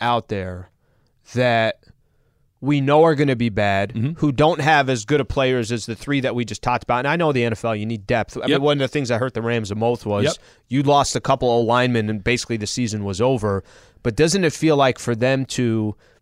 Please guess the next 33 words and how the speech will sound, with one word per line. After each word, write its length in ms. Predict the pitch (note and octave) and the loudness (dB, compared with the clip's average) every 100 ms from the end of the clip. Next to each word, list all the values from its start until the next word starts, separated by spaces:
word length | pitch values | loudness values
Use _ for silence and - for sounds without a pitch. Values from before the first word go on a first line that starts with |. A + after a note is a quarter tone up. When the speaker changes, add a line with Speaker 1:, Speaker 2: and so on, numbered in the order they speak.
| - | -8
Speaker 1:
be 200 | A2+ D#3+ | 2 4
in 80 | E3 | 4
the 80 | C3 | 2
sweepstakes. 560 | - D3+ - - G2 | 0 0 0 -4 -4
That's 160 | B2+ B2+ | -4 2
all 100 | D#3+ | 2
you 180 | C#3 A#2+ | 4 4
are. 140 | G#2 | 4
You're 160 | F#2+ A#2 | 2 -2
in 60 | |
the 60 | A2 | -2
sweepstakes, 580 | - C3+ B2 - F2+ F#2 | -4 -4 -4 -4 -8 0
Speaker 2:
Yep. 80 | A#2+ | 0
Speaker 1:
right? 120 | A#2 | 0
You 100 | A#2+ | -2
just 220 | B2+ - | -2 -2
want 180 | C#3 G#2+ | -2 -2
a 40 | |
shot 480 | G2 - C#3+ A#2+ - | -4 0 2 4 2
at 140 | A2+ - | -6 -4
maybe 320 | B2 C3+ C3+ | -2 0 0
a 80 | A2+ | -2
potential 640 | - A2+ - C3 C3+ B2 | -4 -8 -4 -4 -4 -8
player 300 | - C3 C3 | -4 -2 0
like 200 | A#2 G#2+ | -2 -4
Caleb 300 | B2+ A2+ G2+ | -4 -4 -2
Williams. 560 | B2 C3+ A#2+ G#2+ - - _ _ _ _ _ _ _ _ | -2 0 0 -2 -6 -10 _ _ _ _ _ _ _ _
It, 180 | - - _ _ _ A#2 - | -20 -20 _ _ _ -16 -14
it 140 | - - | -18 -4
takes, 300 | - A3 - - | -2 0 -2 -6
it's 160 | B2 - _ _ - | -10 -10 _ _ -4
really 300 | D3 B3 B3+ | 2 2 2
takes 300 | G3+ G#3 | 0 0